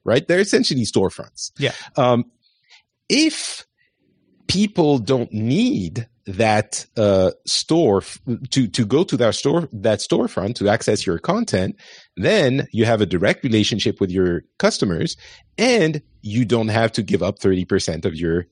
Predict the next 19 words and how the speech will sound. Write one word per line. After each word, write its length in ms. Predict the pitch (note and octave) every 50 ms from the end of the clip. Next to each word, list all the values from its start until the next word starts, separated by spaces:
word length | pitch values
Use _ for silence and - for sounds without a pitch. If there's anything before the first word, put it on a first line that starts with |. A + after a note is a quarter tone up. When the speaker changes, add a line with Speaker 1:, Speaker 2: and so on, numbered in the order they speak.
| _ _ -
Speaker 1:
uh, 240 | G2 F#2+ F#2 F#2 F2
revenue. 440 | - F#3+ A3+ E3+ G#2 F2 - - _ _ _ _ - _ _ - - - - - _ _ _ _ _ _ -
That 440 | F2 C3 D#3+ G#3+ A#3 F3+ - - - _
is 160 | C3 B2 G#2
a 80 | A2 G#2
very 600 | E2 C#2 C#2+ A2+ B2 C3+ B2+ A#2+ A2+ G2 F2+ -
interesting, 840 | - C#3+ C#3 C#3 - - B2+ A2 - - - A2+ G#2 G2+ G2 G2 F#2
<laughs> 20 | -
uh, 300 | C3 B2+ C3+ B2+ C3 B2
business 360 | A2 C3+ B2 G#2+ A#2 G#2 -
proposition 720 | - A2+ G2 - G#2+ F#2 G2 G#2 - - G2 F#2 F2 F2 F2
for, 540 | - - - A#2 A2 G2+ F#2+ F#2 F2+ F2 - - - - -
uh, 320 | G#2 G2+ G2 F#2+ F#2+ G2+ - - _ _ - -
people 400 | - B2+ B2 A2+ - B2+ B2 A#2+
who 100 | G2+ C3
don't 380 | A#2+ F#2 - E3 F#3+ D4+ C#4 F#3+
have 160 | B2+ F2 D#2
a 20 |
storefront. 680 | E2 - - - C2 B1+ - - - - - _ - -